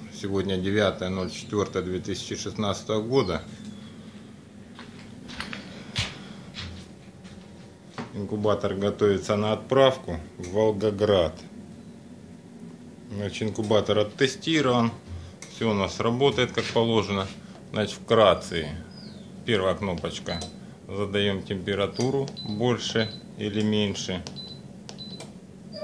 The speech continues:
Подтверждаем. И переходим во влажность. Задаём влажность. Больше или меньше. И подтверждаем.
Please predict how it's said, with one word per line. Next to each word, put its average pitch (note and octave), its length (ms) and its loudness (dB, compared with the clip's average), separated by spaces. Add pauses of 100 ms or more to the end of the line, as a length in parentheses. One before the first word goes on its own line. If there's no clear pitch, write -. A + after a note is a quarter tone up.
(120)
Подтверждаем. F#2+ 840 0 (340)
И B2+ 120 -2
переходим G2 580 0
во F2 140 2
влажность. D#2+ 500 0
Задаём G2 460 2
влажность. E2 640 0 (480)
Больше A#2 560 0 (640)
или F#2 260 0
меньше. E2 580 0 (880)
И B2+ 100 -4
подтверждаем. E2 840 -2